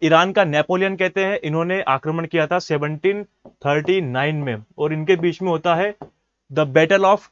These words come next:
करनाल या फिर करनाल का युद्ध, सत्रह सौ उनचालीस में होता है। और उस टाइम पर मुगल बादशाह थे मोहम्मद शाह। सेवनटीन नाइनटीन, I think सेवनटीन नाइनटीन से लेकर के सेवनटीन फ़ोर्टी एट तक इनका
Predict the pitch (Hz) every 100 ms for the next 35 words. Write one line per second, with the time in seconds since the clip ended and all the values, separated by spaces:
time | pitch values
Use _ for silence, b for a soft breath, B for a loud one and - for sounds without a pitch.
0 | _ - 165 175 180 123 117 156 160 202
1 | - 175 165 170 180 185 170 127 123 110
2 | _ - 151 175 180 196 190 156 147 151
3 | 160 165 135 117 117 107 - _ _ _
4 | 139 147 - 165 170 180 190 - _ _
5 | - 147 185 185 165 160 175 165 180 214
6 | 214 _ _ _ _ _ 135 156 165 180
7 | 196 - _ - - 147 110 - - 151
8 | 175 180 214 233 226 139 139 151 160 214
9 | 190 107 _ - 143 185 190 - _ -
10 | - _ - 156 170 165 202 214 160 151
11 | 147 202 196 208 180 185 175 214 - 147
12 | 156 156 196 202 175 160 180 175 170 185
13 | 175 165 175 202